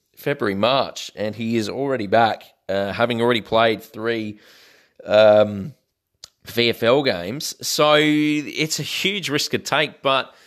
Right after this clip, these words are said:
um, given the damage to their backline and given who West Coast have got, I guess they really have no other option. So out goes Adam Oxley. He's been admitted. Uh, unfortunately, the convert, uh, from basketball, Jack Maj-,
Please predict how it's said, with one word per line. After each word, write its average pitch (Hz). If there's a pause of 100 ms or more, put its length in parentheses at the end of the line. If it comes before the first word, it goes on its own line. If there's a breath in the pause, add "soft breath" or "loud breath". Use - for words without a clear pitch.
(360 soft breath)
um, 127
given 165
the 120
damage 127
to -
their 107
backline 113
and 104
given 123
who 113
West 113
Coast 104
have -
got, 123 (880 loud breath)
I 110
guess 165
they 135
really 135
have 127
no 113
other 104
option. 113 (340 loud breath)
So 127
out 156
goes 139
Adam 123
Oxley. 127
He's 127
been 117
admitted. 113 (320 loud breath)
Uh, 107
unfortunately, 117
the 101
convert, 110 (100)
uh, 95
from 101
basketball, 104
Jack -
Maj-, 98